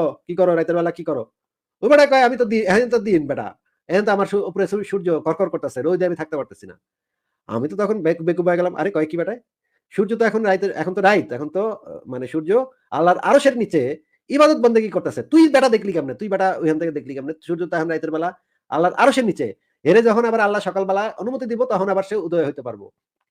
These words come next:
এর আগে তো তার কোনো অনুমতি নাই উদয় হনের। তুই বেটা মিথ্যা কথা কস, তুই কেমনে দেখলি এই সূর্যরে?" ওই বেটা কইতাছে, "হ, আমি তো দেখতাছি। আমি তো এই যে দেয় ভিডিও কল দে, ভিডিও কলে দেখা, দেখা দিই তোরে আমি সূর্য।" ভিডিও কল দিল, দেখলাম, আরে একটা সূর্য দেখা যায়, সূর্যের মতোই।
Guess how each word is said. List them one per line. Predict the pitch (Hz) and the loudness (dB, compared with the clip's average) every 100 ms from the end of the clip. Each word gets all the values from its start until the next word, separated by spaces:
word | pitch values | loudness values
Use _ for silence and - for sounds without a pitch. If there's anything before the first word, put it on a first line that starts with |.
| _ _ _ | _ _ _
এর | 147 180 | 0 4
আগে | 196 226 | 4 2
তো | 262 | 2
তার | 220 196 | 0 0
কোনো | 220 | -2
অনুমতি | 220 269 247 | -2 -4 -4
নাই | 175 120 - | -6 -8 -10
উদয় | 135 120 | -10 -8
হনের। | 110 101 _ _ _ | -10 -14 _ _ _
তুই | 208 208 | -4 0
বেটা | 202 226 240 _ _ _ | 2 0 -2 _ _ _
মিথ্যা | 196 226 214 | -2 4 4
কথা | 175 143 | 4 0
কস, | 110 - | -4 -8
তুই | 180 | -2
কেমনে | 226 285 | 0 2
দেখলি | 247 160 | 0 -2
এই | 131 | -6
সূর্যরে?" | 127 113 98 - _ _ _ - | -8 -12 -14 -16 _ _ _ 0
ওই | 165 | 4
বেটা | 262 | 4
কইতাছে, | 269 254 247 | 4 -2 -4
"হ, | 175 | 2
আমি | 185 190 | 2 2
তো | 190 | -2
দেখতাছি। | 175 175 170 220 240 _ _ | -8 -8 -10 -10 -16 _ _
আমি | 135 156 | -4 -2
তো | 170 | 0
এই | |
যে | 170 | 0
দেয় | 180 226 | 2 0
ভিডিও | 165 165 | 0 0
কল | 185 202 | 0 -2
দে, | 254 | -2
ভিডিও | 208 156 156 | -2 -4 -2
কলে | 160 | -2
দেখা, | 170 151 113 | -4 -8 -8
দেখা | 127 123 | -6 -6
দিই | 113 | -8
তোরে | 110 107 | -10 -12
আমি | 107 | -14
সূর্য।" | 101 _ _ _ _ _ - | -18 _ _ _ _ _ -4
ভিডিও | 123 202 | 4 6
কল | 247 269 | 6 4
দিল, | 285 294 294 _ - | 4 2 0 _ 0
দেখলাম, | 233 254 269 | 2 4 2
আরে | 262 277 262 | 2 0 -4
একটা | 233 233 | -6 -4
সূর্য | 233 226 | -2 -2
দেখা | 214 185 | 0 0
যায়, | 180 135 - _ _ _ _ | 0 -4 -10 _ _ _ _
সূর্যের | 208 233 | 2 4
মতোই। | 226 196 151 110 | 4 2 -2 -4